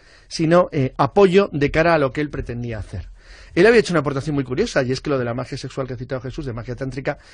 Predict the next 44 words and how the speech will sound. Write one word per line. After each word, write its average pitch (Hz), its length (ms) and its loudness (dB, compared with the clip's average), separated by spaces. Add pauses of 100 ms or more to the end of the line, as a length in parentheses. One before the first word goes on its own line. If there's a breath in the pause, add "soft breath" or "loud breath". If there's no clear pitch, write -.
(140)
es 139 120 -8
el 165 100 -2
primero 156 320 0
que 135 80 -4
la 123 60 2
descubre 127 340 -2
en 139 60 -2
Occidente 139 360 -6
de 135 40 -2
una 123 100 -4
manera, 123 280 -2
no 120 120 -4
quiere 123 180 -6
decir 131 120 -8
que - 80 -10
no 120 100 -6
fuera 127 280 -2
el 123 160 -4
primero 131 400 -2
que 131 100 -4
lo 123 140 2
había 123 240 0
hecho, 160 300 -8 (320 loud breath)
sino 139 200 -4
que 127 80 -2
fue 165 140 0
el 170 40 0
primero 160 300 0
que 151 80 -2
lo, 131 240 2
eh, 120 320 0
publicitó 135 440 -2
en 165 60 0
Occidente 156 420 0
como 135 200 2 (480 loud breath)
una 190 160 2
especie 185 380 0
de, 147 220 2
de 147 240 2
medio 185 500 4 (160)
general 147 420 2 (300 soft breath)
para, 156 280 4
eh, 127 140 -6
practicar 135 560 -2